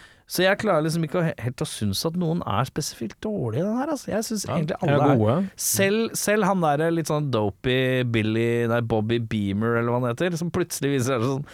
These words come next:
Speaker 1: diktkiss, som egentlig er sånn weird. Altså, det, alle er liksom så mangefasetterte. Så jeg synes det er noe som er jo-, godt gjort med noen karakterer her.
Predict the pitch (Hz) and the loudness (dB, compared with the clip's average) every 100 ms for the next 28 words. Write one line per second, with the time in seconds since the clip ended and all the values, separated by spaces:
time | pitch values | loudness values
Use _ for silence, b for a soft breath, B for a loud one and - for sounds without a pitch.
0 | B 117 110 117 - - - - 190 214 | B -6 -2 -2 -4 -16 -10 -4 -4 -4
1 | - - 277 B B 208 160 135 143 143 | -6 -8 -10 B B -4 -2 0 0 0
2 | 143 - B - 131 135 - B B 156 | -4 -8 B -4 0 0 -2 B B 0
3 | 202 254 196 - 135 151 180 196 233 269 | 0 2 2 2 4 2 2 -2 -2 -2
4 | 226 120 98 117 - 131 185 226 - 339 | 0 0 0 -2 -2 -6 -6 -6 -6 -6
5 | 311 - b b - 214 226 247 233 247 | -6 -8 b b -2 0 2 2 2 0
6 | 233 240 226 185 180 175 - 202 87 - | 0 0 0 0 -2 -4 -6 -6 -6 -10
7 | - - 107 107 - - - 139 120 139 | -12 -6 -2 -2 0 -2 -2 0 0 2
8 | 226 | 0